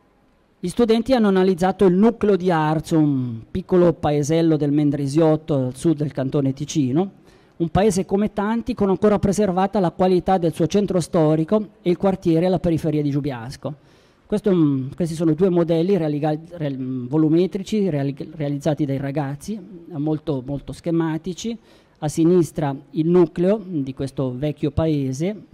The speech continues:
e a destra invece la periferia che abbiamo, che abbiamo analizzato. Sostanziali le differenze tra le due tipologie insediative. Qui mostrerò delle immagini del nucleo e probabilmente n-, niente di nuovo, no?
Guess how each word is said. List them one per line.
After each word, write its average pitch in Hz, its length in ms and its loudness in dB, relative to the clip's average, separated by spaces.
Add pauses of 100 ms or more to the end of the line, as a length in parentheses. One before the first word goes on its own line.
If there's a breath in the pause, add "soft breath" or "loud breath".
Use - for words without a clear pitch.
(640)
e 185 100 -4
a 196 40 0
destra 170 300 -2
invece 165 260 -2
la 160 100 0
periferia 156 560 -2
che 160 80 -6
abbiamo, 147 560 -2
che - 80 -4
abbiamo 143 260 0
analizzato. 131 720 -4 (560 soft breath)
Sostanziali 220 600 -2
le 226 100 -2
differenze 190 640 -2
tra 160 160 0
le 156 140 4
due 202 240 4
tipologie 147 760 -4 (220)
insediative. 143 840 -4 (920)
Qui 226 120 -10
mostrerò 170 500 -6
delle 151 180 2
immagini 160 520 2
del 156 180 4
nucleo 165 640 4 (600 soft breath)
e 143 80 -10
probabilmente 190 640 2
n-, 147 480 2
niente 190 300 2
di 156 120 -2
nuovo, 135 520 -2
no? 196 220 -4